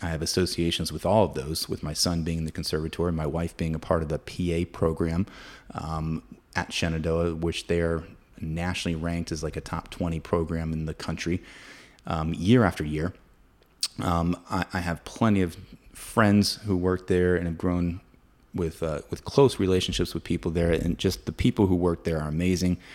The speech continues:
They are, um, driven and motivated to not just make great, um, students, but help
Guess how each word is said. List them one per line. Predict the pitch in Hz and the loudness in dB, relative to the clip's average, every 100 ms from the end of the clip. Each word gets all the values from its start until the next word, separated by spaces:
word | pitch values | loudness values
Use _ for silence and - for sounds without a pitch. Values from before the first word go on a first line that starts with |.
| - - | -20 -8
They | 87 87 90 | 2 2 4
are, | 90 87 85 80 - | 2 2 0 -2 -6
um, | 85 78 76 | -6 -6 -6
driven | 82 131 127 107 | 2 4 6 4
and | 92 | 4
motivated | 95 98 92 92 90 | 4 4 4 2 2
to | - 90 85 85 82 - - - | 2 2 4 2 0 -4 -8 -2
not | 101 110 | 0 0
just | - 87 - | -2 -2 0
make | 87 85 82 - - - - - | 0 0 -2 -6 -20 -20 -20 -2
great, | 90 80 - - - 85 | 2 2 0 -12 -12 -8
um, | 78 73 69 - | -4 -4 -6 -4
students, | - - 113 80 113 - | -4 2 4 4 2 0
but | - - 85 - - - | -4 -2 -2 -4 -14 -6
help | - 95 - | 0 0 0